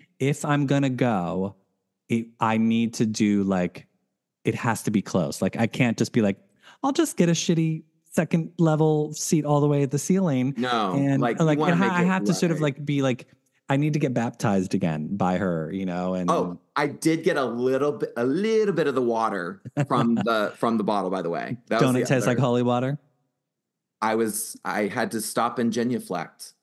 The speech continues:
Speaker 1: There you
Speaker 2: after
Speaker 1: go.
Speaker 2: it. It was,
Speaker 1: Yeah.
Speaker 2: yeah, it was very
Speaker 1: Yeah.
Speaker 2: important.
Speaker 1: Yeah.
Speaker 2: Um, I also have to say, um, Mother, what, what's the song? Um,
Speaker 1: Mother and
Speaker 2: Mother
Speaker 1: Father.
Speaker 2: and Father.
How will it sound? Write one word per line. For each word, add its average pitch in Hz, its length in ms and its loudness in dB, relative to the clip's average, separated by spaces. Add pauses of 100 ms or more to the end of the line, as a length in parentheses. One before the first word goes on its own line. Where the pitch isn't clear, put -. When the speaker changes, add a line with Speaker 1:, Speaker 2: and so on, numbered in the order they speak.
Speaker 1:
There 95 80 -6
you - 20 -4
Speaker 2:
after 87 280 -6
Speaker 1:
go. 85 80 -4
Speaker 2:
it. 85 120 -8
It 95 60 -6
was, 98 260 -6
Speaker 1:
Yeah. 98 100 -6
Speaker 2:
yeah, 92 140 -4
it - 60 -8
was - 160 -14
very 95 220 -2
Speaker 1:
Yeah. 92 60 0
Speaker 2:
important. 85 360 -4 (260)
Speaker 1:
Yeah. 101 120 -2
Speaker 2:
Um, 123 300 0
I 135 120 0
also 170 260 0
have 190 120 0
to 151 100 -4
say, 117 400 -2 (340)
um, 107 400 0 (200)
Mother, 135 680 0
what, 120 240 0
what's 110 140 -4
the 101 80 -8
song? 98 180 -2
Um, 98 300 0
Speaker 1:
Mother 104 220 2
and 101 100 0
Speaker 2:
Mother 104 220 2
Speaker 1:
Father. - 20 2
Speaker 2:
and 131 100 -2
Father. 113 460 0